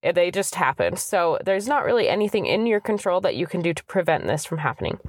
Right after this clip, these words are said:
And this event in your life will be incredibly stressful and a cooking burden that you probably used to share, at least partially, with the restaurant industry or the grocery store. And suddenly that respons-,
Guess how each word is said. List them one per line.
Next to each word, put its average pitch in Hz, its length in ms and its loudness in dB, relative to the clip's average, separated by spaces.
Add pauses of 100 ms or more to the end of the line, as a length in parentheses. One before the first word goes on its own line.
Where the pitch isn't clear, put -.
(720)
And 214 140 2
this 208 140 0
event 226 300 2
in 220 80 0
your 220 120 2
life 185 280 2
will 185 100 0
be 185 120 2
incredibly 269 400 2
stressful 165 640 0
and 175 300 2
a - 100 0
cooking 254 460 -2
burden 214 560 2
that - 160 0
you 160 100 0
probably 370 540 0
used 220 260 0
to 226 140 0
share, 190 480 0
at - 180 0
least - 260 -2
partially, 214 680 0
with 185 340 2 (680)
the 226 100 -4
restaurant 262 480 0
industry 220 720 0 (540)
or 214 160 2
the 226 80 -2
grocery 240 400 0
store. 254 340 2
And 226 200 0
suddenly 240 560 2
that 196 180 2
respons-, 202 420 0